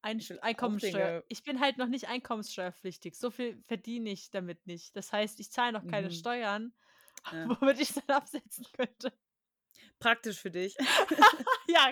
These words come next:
Speaker 1: ganz toll. <laughs> Ist,
Speaker 2: <laughs>
Speaker 1: ist quasi 'ne Win-Win-Situation.
Speaker 2: Ja, für dich auch.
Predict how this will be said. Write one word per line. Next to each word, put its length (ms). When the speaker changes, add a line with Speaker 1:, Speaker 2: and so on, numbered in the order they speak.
Speaker 1:
ganz 280
toll. 200
<laughs> 640
Ist, 180
Speaker 2:
<laughs> 140
Speaker 1:
ist 280
quasi 400
'ne 200
Win-Win-Situation. 1120
Speaker 2:
Ja, 200
für 160
dich 240
auch. 320